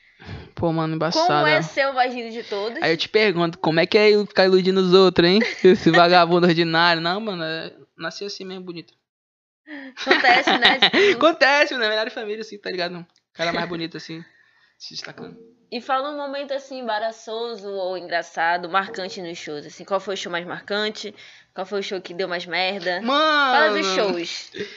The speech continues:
Speaker 1: Tem um show que a gente fez.
Speaker 2: Hum.
Speaker 1: Entendeu? Vou contar essa parada, mano. <laughs> Lá na Ponta Negra, acho que foi a, a, a, a ver-, né? A gente fez o pré-show, acho que foi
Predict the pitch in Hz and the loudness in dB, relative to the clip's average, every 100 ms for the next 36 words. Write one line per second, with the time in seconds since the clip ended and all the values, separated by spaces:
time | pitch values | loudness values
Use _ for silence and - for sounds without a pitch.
0 | - 240 277 269 - 208 240 208 180 185 | -8 -4 -2 -2 0 2 2 2 -2 -6
1 | 185 202 - 165 180 170 - - - - | -6 -10 -6 -2 -2 -4 -10 -12 -16 -20
2 | _ _ _ - 226 208 302 339 302 269 | _ _ _ -18 -10 -2 -2 -2 -4 2
3 | 226 247 240 240 285 285 285 240 214 226 | 4 4 2 2 0 0 2 4 2 2
4 | 214 185 165 165 165 156 180 - 214 - | 2 2 0 -2 -6 -6 -4 0 0 2
5 | 220 - 226 - 311 311 285 202 185 240 | 0 0 -2 -4 -8 -8 -10 -4 0 0
6 | 247 247 262 240 214 - - 214 208 131 | 0 0 2 2 2 0 2 2 2 0
7 | 185 180 170 180 175 175 156 _ _ _ | -4 -4 -2 0 0 -2 -6 _ _ _
8 | _ 165 175 180 180 - 170 214 254 185 | _ -8 -4 -4 -6 -12 -10 -8 -8 -12
9 | _ - - 180 185 190 180 175 175 156 | _ -16 -10 -8 -6 -6 -8 -12 -14 -16
10 | - - 165 165 160 175 175 - 165 180 | -18 -14 -12 -12 -10 -10 -10 -12 -10 -10
11 | 165 - - | -12 -18 -20